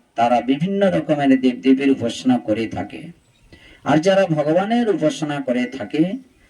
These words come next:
তারা এই জগতের মঙ্গলের জন্য তারা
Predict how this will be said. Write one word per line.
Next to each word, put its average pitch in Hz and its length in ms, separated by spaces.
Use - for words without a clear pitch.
তারা 185 280
এই 175 100
জগতের 165 560
মঙ্গলের 147 600
জন্য 143 580
তারা 123 440